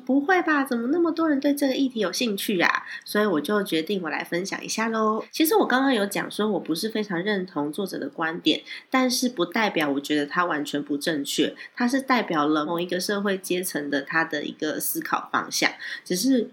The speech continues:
不是我认知的贫富差异的那个主要价值观，不是我自己的主要价值观。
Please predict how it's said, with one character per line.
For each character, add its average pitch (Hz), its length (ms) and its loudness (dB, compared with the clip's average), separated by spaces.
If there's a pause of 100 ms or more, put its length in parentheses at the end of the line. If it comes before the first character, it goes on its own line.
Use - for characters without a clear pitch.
不 - 100 -2
是 247 180 6
我 143 180 4
认 185 260 2
知 170 160 -2
的 160 100 0
贫 151 300 -2
富 175 160 -4
差 165 300 0
异 160 100 2
的 147 140 0
那 165 100 0
个 151 100 0
主 143 200 -6
要 147 120 2
价 147 220 -2
值 - 160 -10
观， - 320 -6
不 175 80 -2
是 226 160 4
我 165 240 2
自 - 140 -4
己 - 160 -6
的 - 100 -8
主 - 160 -8
要 139 140 0
价 143 160 -2
值 - 180 -4
观。 - 260 -2